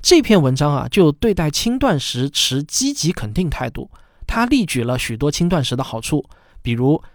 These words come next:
减肥、降糖、有益心脏健康、健脑、抗衰老等等。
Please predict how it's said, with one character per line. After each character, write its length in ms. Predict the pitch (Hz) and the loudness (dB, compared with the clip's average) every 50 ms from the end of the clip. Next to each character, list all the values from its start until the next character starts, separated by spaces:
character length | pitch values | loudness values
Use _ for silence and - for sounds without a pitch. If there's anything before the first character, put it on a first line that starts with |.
| _ - | _ -14
减 220 | - - 139 120 117 | -4 -2 0 0 0
肥、 360 | - - 120 120 143 165 - - - - - | -2 -2 0 0 0 0 -2 -6 -18 -12 0
降 200 | - 202 165 135 | 0 2 2 2
糖、 380 | - - 113 117 135 151 - - _ | 0 -2 -2 0 0 -2 -4 -6 _
有 200 | - 127 123 113 | -4 -2 -2 0
益 120 | 139 175 165 | 0 -2 -2
心 220 | - - 190 190 | 0 0 0 0
脏 180 | 190 202 170 156 | 2 0 0 2
健 160 | 185 175 143 | 2 0 0
康、 300 | 139 - 165 165 175 180 - _ _ - | 0 2 2 2 2 0 -4 _ _ -8
健 220 | - 233 220 185 147 | 0 2 4 4 4
脑、 280 | 123 107 104 117 117 - - | 2 0 -2 -6 -8 -8 -8
抗 160 | - - 190 | -2 0 0
衰 200 | 160 - 202 202 | 0 2 0 0
老 140 | 196 131 117 | 0 -2 -4
等 160 | - 117 127 | -4 -4 -2
等。 140 | 135 127 - | -2 -2 -4